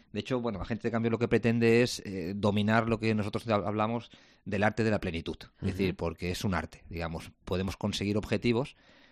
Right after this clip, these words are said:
Speaker 1: pero al final tú tienes el ejemplo, ¿no? Tenemos el ejemplo que conseguimos cosas, pero nos duran poquito, ¿no? Digamos, queremos un coche, lo compramos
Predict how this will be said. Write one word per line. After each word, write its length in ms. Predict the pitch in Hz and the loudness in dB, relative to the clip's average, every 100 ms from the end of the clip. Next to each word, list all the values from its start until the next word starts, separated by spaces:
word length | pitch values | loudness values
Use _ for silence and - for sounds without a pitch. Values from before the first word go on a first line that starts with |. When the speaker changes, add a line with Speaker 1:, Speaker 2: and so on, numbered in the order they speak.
| _ | _
Speaker 1:
pero 160 | 95 90 | 0 0
al 100 | 90 | 0
final 680 | 92 90 101 101 104 - - - | -2 0 0 0 -2 -4 -8 -8
tú 100 | 95 | -4
tienes 200 | 101 98 | -2 -2
el 80 | 92 | -2
ejemplo, 340 | - 104 78 | -2 -4 -4
¿no? 120 | 107 | -4
Tenemos 240 | 92 95 90 | -4 -4 -6
el 60 | |
ejemplo 280 | 82 107 92 | -4 -4 -4
que 80 | 82 | -8
conseguimos 520 | 92 85 87 98 104 | -6 -6 -4 -2 -4
cosas, 400 | - 117 127 170 - - _ _ | -2 -2 -2 -6 -12 -20 _ _
pero 200 | 101 90 | -2 0
nos 160 | 87 82 | -2 -2
duran 360 | 101 101 101 | -2 0 -2
poquito, 380 | 87 - 117 - | -4 -4 -4 -4
¿no? 200 | 90 220 143 | -4 -4 -6
Digamos, 400 | 87 85 85 - - - | -6 -6 -6 -10 -16 -6
queremos 340 | 92 95 - | -4 -4 -2
un 80 | 104 | -2
coche, 360 | - 151 - 143 | 2 2 2 0
lo 100 | 107 | 0
compramos 600 | 90 104 117 135 165 | 0 2 2 2 -4